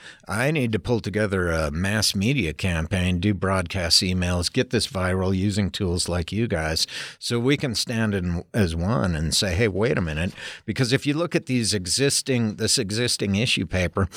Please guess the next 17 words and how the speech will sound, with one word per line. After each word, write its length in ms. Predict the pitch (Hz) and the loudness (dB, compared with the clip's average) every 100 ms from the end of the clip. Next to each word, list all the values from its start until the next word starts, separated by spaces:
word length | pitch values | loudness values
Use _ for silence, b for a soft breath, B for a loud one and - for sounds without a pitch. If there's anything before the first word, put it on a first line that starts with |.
| B B B | B B B
they've 240 | 123 170 | -2 -2
got 160 | - 143 | 0 2
a 100 | 110 | 2
rifle 480 | 85 95 139 - - | 0 0 0 0 -2
season 500 | - 151 156 170 160 | -2 -2 0 0 0
right 300 | 131 143 - | 0 -2 -2
now 340 | 120 139 151 | -4 0 0
for 200 | - 92 | 0 -4
cow 420 | 85 110 110 156 | -2 0 0 0
elk 360 | 104 90 110 - | 0 0 -4 -2
that 160 | 123 117 | -2 0
runs 300 | 120 117 - | 0 2 2
September 480 | 123 - 113 120 | 0 -2 -2 0
fifteenth 540 | 120 - 110 - 104 101 | 0 -2 -4 0 0 0
through 240 | - 107 | 0 -2
the 100 | 95 | -2
thirtieth. 560 | - - 82 76 78 | -2 0 2 2 -2